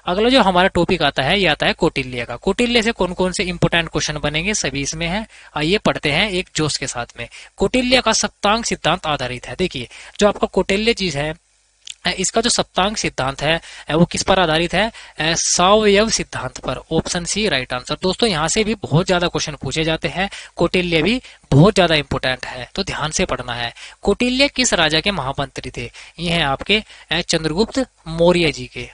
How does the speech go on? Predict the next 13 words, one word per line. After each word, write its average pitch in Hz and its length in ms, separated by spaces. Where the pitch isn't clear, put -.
option 160 340
ए 202 260
right 147 280
answer। 117 360
आगे 131 180
देखिए, 170 360
कौटिल्य 240 560
की 160 300
दंड 214 260
नीति 165 320
का 156 120
संबंध 131 420
है, 117 240